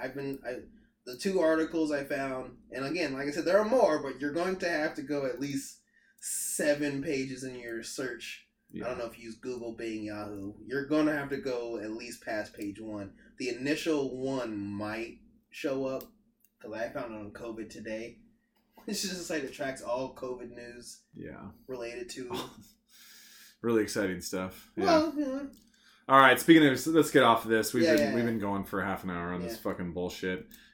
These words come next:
Speaker 2: I mean, this story will be, it'll be with us for much longer than we'd like to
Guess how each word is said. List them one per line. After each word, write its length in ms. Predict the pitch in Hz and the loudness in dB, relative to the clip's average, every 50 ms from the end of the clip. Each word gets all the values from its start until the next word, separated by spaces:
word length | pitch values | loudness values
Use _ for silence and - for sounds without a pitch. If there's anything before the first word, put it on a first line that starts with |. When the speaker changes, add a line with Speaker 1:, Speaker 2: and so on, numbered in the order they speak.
| _ - | _ -6
Speaker 2:
I 80 | 101 | -4
mean, 300 | 101 101 98 101 98 - | -2 -2 -2 -2 -2 -2
this 180 | 104 107 104 - | -2 -4 -4 -4
story 320 | - - 101 95 92 92 | -4 -2 0 0 2 0
will 60 | 90 87 | 0 0
be, 500 | 92 98 95 95 92 95 92 87 104 - - 78 76 71 | 0 0 0 0 0 -2 -2 -4 -8 -12 -12 -14 -10 -6
it'll 140 | 98 110 104 | -4 -4 -2
be 120 | 95 104 98 | 0 0 0
with 200 | 95 95 92 98 | 0 0 -2 -2
us 180 | 95 92 - | -4 -4 -6
for 260 | - 98 95 95 92 | -6 -4 -4 -2 -2
much 200 | 90 98 92 - | -4 -4 -6 -4
longer 280 | 98 95 95 92 95 95 | -4 -4 -4 -2 -2 -2
than 220 | 95 95 95 95 95 | -2 -2 -2 -2 -2
we'd 260 | 98 98 98 101 95 | -2 -2 -2 -2 -2
like 280 | 95 98 98 98 95 - - | -2 -2 -2 -2 -4 -4 -2
to 120 | 110 98 | 0 2